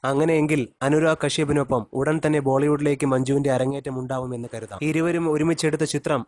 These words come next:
അനുരാഗ് Instagram-ിൽ പോസ്റ്റ് ചെയ്തത് കൂടുതൽ ആഹ്ലാദവും അഭിമാനവും തരുന്നെന്ന് മഞ്ജു പറഞ്ഞു. മഞ്ജു ബോളിവുഡിലേക്ക് പോകുന്നതിന് മുൻപ് തന്നെ തമിഴിലേക്കുള്ള അരങ്ങേറ്റം നടത്തുമെന്നും അടുത്തിടെ വന്ന റിപ്പോർട്ടുകൾ പറഞ്ഞിരുന്നു. അരവിന്ദ് സ്വാമിക്കൊപ്പമാണ്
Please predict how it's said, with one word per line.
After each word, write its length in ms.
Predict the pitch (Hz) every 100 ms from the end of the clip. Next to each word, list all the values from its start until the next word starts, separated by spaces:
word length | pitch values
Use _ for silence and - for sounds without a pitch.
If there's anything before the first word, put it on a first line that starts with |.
| 131
അനുരാഗ് 460 | 139 147 151 147
Instagram-ിൽ 600 | 139 143 165 156 160 156
പോസ്റ്റ് 320 | 143 143 143 160
ചെയ്തത് 360 | 143 127 104 -
കൂടുതൽ 400 | 151 160 160 139
ആഹ്ലാദവും 640 | 139 139 151 147 147 139 139
അഭിമാനവും 540 | 135 143 147 143 139
തരുന്നെന്ന് 420 | 131 131 131 123 104
മഞ്ജു 260 | 127 127 127
പറഞ്ഞു. 240 | 113 101 131
മഞ്ജു 260 | 147 156
ബോളിവുഡിലേക്ക് 680 | 156 147 160 160 156 156 156
പോകുന്നതിന് 460 | 139 139 160 156 147
മുൻപ് 320 | 143 151 143
തന്നെ 220 | 131 107 -
തമിഴിലേക്കുള്ള 580 | 135 143 156 151 147 143
അരങ്ങേറ്റം 420 | 131 139 147 143
നടത്തുമെന്നും 560 | 139 127 147 147 127 117
അടുത്തിടെ 320 | 135 135 147 135
വന്ന 180 | 131
റിപ്പോർട്ടുകൾ 400 | 123 120 127 120 120
പറഞ്ഞിരുന്നു. 380 | 113 110 101 92 _ _ _ -
അരവിന്ദ് 360 | 127 143 160 151
സ്വാമിക്കൊപ്പമാണ് 800 | 151 143 139 135 135 127 107